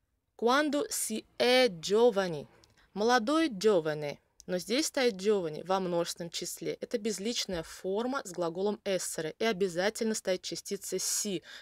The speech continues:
которая нам показывает, что это безличная форма. Si è giovani.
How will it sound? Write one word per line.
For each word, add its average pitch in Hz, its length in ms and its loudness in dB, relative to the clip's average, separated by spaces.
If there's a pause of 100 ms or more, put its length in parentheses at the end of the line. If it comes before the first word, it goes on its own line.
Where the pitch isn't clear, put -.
которая 208 380 -2
нам 185 120 -4
показывает, 208 560 -4
что - 280 -4
это 175 200 -4
безличная 175 600 -6
форма. 147 440 -6 (520)
Si - 400 -4 (160)
è 262 340 6
giovani. 220 960 2